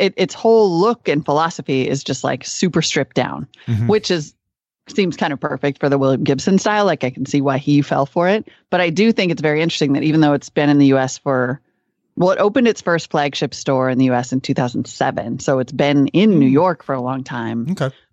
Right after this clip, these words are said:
Speaker 1: But just seems to be, for whatever reason, hitting kind of peak awareness right now. And I just keep, it keeps showing up. And I am just gonna say, side note, this is beautiful. It has beautiful things.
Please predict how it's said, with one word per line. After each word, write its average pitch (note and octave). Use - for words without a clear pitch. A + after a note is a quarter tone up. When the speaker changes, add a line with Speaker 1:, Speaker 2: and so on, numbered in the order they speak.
Speaker 1:
But D#3
just F#3+
seems G3+
to G3+
be, E3
for D3
whatever D#3+
reason, B2+
hitting D3+
kind D#3
of C3+
peak F3
awareness D3
right G#3
now. G#3
And F3+
I C3+
just C3+
keep, D#3
it D3
keeps C#3+
showing C#3+
up. D#3+
And C3+
I C3
am B2
just B2+
gonna B2+
say, B2+
side E3
note, C3
this A#3
is C3+
beautiful. D3+
It G3
has G3+
beautiful C#3+
things. -